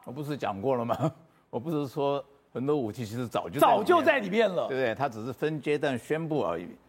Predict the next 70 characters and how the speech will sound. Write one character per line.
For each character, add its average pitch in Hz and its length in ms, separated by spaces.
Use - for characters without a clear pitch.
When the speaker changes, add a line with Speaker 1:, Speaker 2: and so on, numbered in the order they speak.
Speaker 1:
宣 156 200
布 151 80
了 143 100
之 123 140
后， 117 260
这 160 120
是 143 80
我 110 100
的 120 80
想 82 180
象 98 240
啊， 92 140
Speaker 2:
对。 135 320
Speaker 1:
但 127 100
是 110 80
很 120 200
符 107 160
合 101 120
现 123 140
在 107 100
这 107 80
个 98 80
状 98 280
态。 82 200
那 143 180
战 156 240
争 147 160
进-， 143 320
进 151 280
展 107 180
到 135 120
某 98 180
一 104 80
个 139 120
程 104 260
度， 117 240
美 92 140
国 110 100
说 113 140
我 113 140
要 113 80
给 117 120
你 107 80
这 104 120
个 98 80
武 85 100
器， 80 340
乌 104 100
克 113 100
兰 101 140
就 101 100
从 87 260
仓 120 180
库 113 120
里 92 80
面 101 100
拿 92 100
出 92 140
来 104 80
用 135 240
嘛。 76 140
我 110 140
认 147 140
为 104 80
是 90 160
这 95 80
样 90 180
子。 - 140
Speaker 2:
哦。 180 240
Speaker 1:
那 143 200